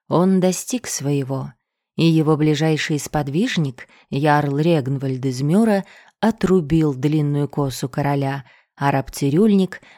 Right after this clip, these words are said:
гладко выбрил его щёки, напомажил и подвил волосы.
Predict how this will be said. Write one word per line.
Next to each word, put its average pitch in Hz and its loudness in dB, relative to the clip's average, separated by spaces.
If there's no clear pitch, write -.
гладко 170 0
выбрил 143 0
его 135 -4
щёки, 170 -4
напомажил 147 -2
и - -8
подвил 139 -2
волосы. 135 -6